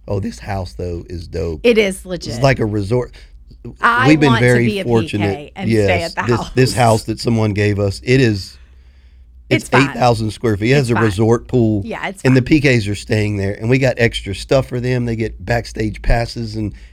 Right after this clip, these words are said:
Speaker 1: interviews and discussions with the speakers and all kinds of fun things. We do this conference every year. It'll be in August. I forget, like, the end of July, first of August next
Speaker 2: Right
Speaker 1: year.
Speaker 2: before school starts.
Speaker 1: Right before school, school starts. Get 'em full of Jesus. Send 'em back to school.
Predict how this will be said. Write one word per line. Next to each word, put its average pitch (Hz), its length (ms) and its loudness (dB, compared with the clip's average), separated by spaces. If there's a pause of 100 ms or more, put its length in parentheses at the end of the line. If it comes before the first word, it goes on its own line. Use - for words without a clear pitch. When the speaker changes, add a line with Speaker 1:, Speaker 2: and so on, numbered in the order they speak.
(140)
Speaker 1:
interviews 117 500 0
and 104 120 -2
discussions 110 640 -2
with 110 180 -8
the 104 120 -4
speakers 110 680 -4
and 92 140 -6 (460)
all 131 160 2
kinds 110 260 -4
of 95 100 -6
fun 101 220 -4
things. 98 340 -6
We 117 120 -2
do 120 120 0
this 104 220 -4
conference 98 460 -6
every 107 240 -6
year. 101 360 -4
It'll 98 140 -8
be 104 140 -4
in 101 120 -6
August. 101 500 -2
I 95 80 -6
forget, 101 440 -8
like, 104 180 -4
the 95 220 -8
end 113 160 0
of 107 80 -4
July, 101 400 -2
first 110 300 -6
of 101 100 -4
August 101 340 -6
next 220 120 -2
Speaker 2:
Right 226 180 2
Speaker 1:
year. 214 140 0
Speaker 2:
before 208 200 -6
school 190 300 -12
starts. - 240 -6
Speaker 1:
Right 123 160 4
before 113 280 -4
school, 104 400 -6
school - 360 -6
starts. 101 380 -6
Get 117 120 -2
'em 101 180 0 (420)
full 135 180 2
of 113 80 2
Jesus. 107 400 -4
Send 127 240 -2
'em 113 80 -4
back 110 200 -6
to 90 80 -10
school. 101 440 -6